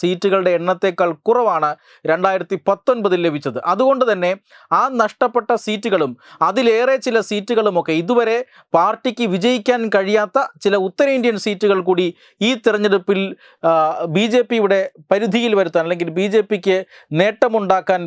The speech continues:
ബി ജെ പി ശ്രദ്ധിച്ചിരുന്നു. അതുകൊണ്ട് തന്നെ ഉത്തരേന്ത്യയിൽ എന്തായാലും ഒരു വലിയ വർധന ഉണ്ടാകും. ഒപ്പം ദക്ഷിണേന്ത്യൻ സംസ്ഥാനങ്ങളിലും ഏറ്റവും വലിയ ഒറ്റകക്ഷിയായി മാറുക എന്ന ഒരു ഉദ്ദേശത്തോടു കൂടി ബി ജെ പി ചില കരുനീക്കങ്ങൾ നടത്തിയിരുന്നു.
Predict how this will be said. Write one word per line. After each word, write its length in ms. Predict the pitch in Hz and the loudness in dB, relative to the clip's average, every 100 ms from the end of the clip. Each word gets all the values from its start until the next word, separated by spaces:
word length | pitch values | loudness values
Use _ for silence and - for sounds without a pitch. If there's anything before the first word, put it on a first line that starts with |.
| 165 | -2
ബി 80 | 170 | 0
ജെ 60 | 175 | 0
പി 60 | 170 156 | -2 -4
ശ്രദ്ധിച്ചിരുന്നു. 580 | 160 165 175 185 185 208 - _ 170 | -2 -2 -2 0 0 -4 -8 _ -2
അതുകൊണ്ട് 300 | 190 254 262 254 | 2 2 2 0
തന്നെ 140 | 226 226 180 | 0 -2 -2
ഉത്തരേന്ത്യയിൽ 540 | - 247 247 240 226 202 | 2 2 2 2 2 0
എന്തായാലും 460 | 220 254 240 220 202 | 0 2 2 0 0
ഒരു 80 | 185 180 | 0 0
വലിയ 180 | 208 220 | 0 0
വർധന 300 | 175 165 196 190 | 0 0 -4 -4
ഉണ്ടാകും. 340 | 170 165 165 202 - _ _ 196 | -2 -2 -2 -4 -10 _ _ -4
ഒപ്പം 280 | - 277 143 - _ 147 | 0 -2 -2 -12 _ -2
ദക്ഷിണേന്ത്യൻ 580 | 175 190 302 294 277 269 220 | -2 0 0 2 2 0 0
സംസ്ഥാനങ്ങളിലും 760 | 208 190 - 196 196 190 185 214 233 175 | -2 0 0 0 0 0 0 0 0 -4
ഏറ്റവും 320 | 180 277 277 247 | 0 0 2 2
വലിയ 140 | 220 202 | 2 0
ഒറ്റകക്ഷിയായി 720 | 170 233 220 208 - 208 185 175 | 0 -2 0 -4 -2 0 2 0
മാറുക 240 | 175 175 151 - _ _ 156 190 | 0 0 -2 -2 _ _ 0 0
എന്ന 180 | 208 226 - | 2 -2 0
ഒരു 100 | 175 180 | -2 0
ഉദ്ദേശത്തോടു 540 | 175 208 208 185 185 175 | 0 0 0 -2 -2 0
കൂടി 160 | 175 185 165 | 0 -2 -4
ബി 80 | 175 | 0
ജെ 80 | 202 185 | 0 0
പി 80 | 185 | -2
ചില 140 | 190 185 | 0 2
കരുനീക്കങ്ങൾ 580 | 202 202 254 240 233 202 180 | 2 2 0 2 2 2 2
നടത്തിയിരുന്നു. 460 | 175 165 175 135 | 0 0 -2 -4